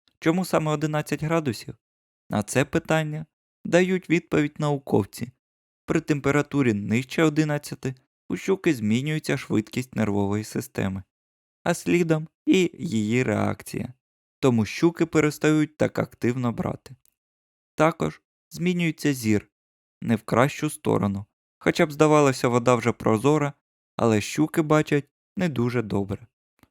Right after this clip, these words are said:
Якщо вам цікаво більш детально почути про зір, пишіть коментарі, і я обов'язково зроблю відео.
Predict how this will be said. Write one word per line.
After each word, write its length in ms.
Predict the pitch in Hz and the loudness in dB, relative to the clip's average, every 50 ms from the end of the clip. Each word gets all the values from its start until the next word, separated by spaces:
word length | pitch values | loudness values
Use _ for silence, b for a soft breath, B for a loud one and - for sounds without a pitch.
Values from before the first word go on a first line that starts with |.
| _ _ - | _ _ -4
Якщо 280 | - 156 - - 170 156 | -4 -4 -2 2 2 2
вам 180 | 147 139 131 | 2 2 0
цікаво 400 | - - 123 - - 120 117 110 | -2 -6 -4 0 2 2 2 2
більш 300 | 104 120 151 185 180 170 | 2 4 2 2 2 2
детально 420 | 165 165 160 - 165 156 160 160 151 | -2 -4 -2 0 -2 -2 -2 -2 -4
почути 440 | - 156 - - 156 151 - 151 | -4 -4 -4 -4 -10 -6 -6 -8
про 200 | 143 - 151 147 | -6 -2 -2 -2
зір, 240 | 139 139 147 147 143 _ _ _ _ _ _ | -2 -2 -4 -6 -6 _ _ _ _ _ _
пишіть 360 | - 143 143 - - 131 - | -8 -8 -4 -2 -2 -2 -4
коментарі, 720 | - - - 110 107 104 101 101 - 127 135 147 156 160 _ _ _ _ _ - | -4 -6 -4 -2 0 0 -2 0 0 -2 0 0 -4 -6 _ _ _ _ _ -4
і 80 | - 143 | 0 2
я 100 | 123 113 | 2 2
обов'язково 680 | 104 104 110 104 101 101 95 - - - - 127 123 120 | 4 4 2 2 2 2 -2 -2 -2 -2 0 0 0 0
зроблю 360 | 110 104 107 110 - - 110 | 0 -2 -2 -2 -2 -2 -2
відео. 420 | 101 120 110 - - 104 110 110 | -2 -2 -6 -4 -4 -6 -8 -8